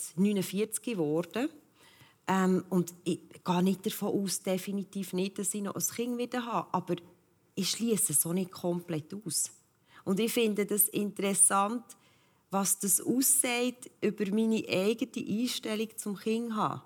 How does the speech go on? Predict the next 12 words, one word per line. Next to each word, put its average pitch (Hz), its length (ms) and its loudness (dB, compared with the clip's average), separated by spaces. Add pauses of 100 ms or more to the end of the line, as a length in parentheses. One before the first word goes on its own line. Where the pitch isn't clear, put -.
(520)
Also 185 220 4 (120)
irgendwo 233 640 4
durch 226 260 0 (320)
bleibt 220 300 0
es - 220 -4
immer 247 340 4
ein 233 160 0
Aspekt, 202 640 -2
ich 208 160 -4
tue 208 200 0
mich 208 300 -2 (480)
dann 202 180 0